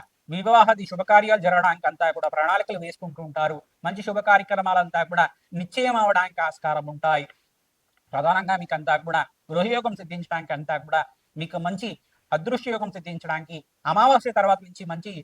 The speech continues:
యోగకరమైన జీవితం జీవించడానికి ఆస్కారం ఉంటుంది. రాజయోగం సిద్ధిస్తుంది. ప్రధానంగా చూసుకుంటే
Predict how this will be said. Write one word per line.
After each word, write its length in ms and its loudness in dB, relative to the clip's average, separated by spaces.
యోగకరమైన 520 0
జీవితం 300 -12
జీవించడానికి 520 -10
ఆస్కారం 340 -6
ఉంటుంది. 320 -10
రాజయోగం 520 4
సిద్ధిస్తుంది. 460 -12
ప్రధానంగా 460 -2
చూసుకుంటే 360 -14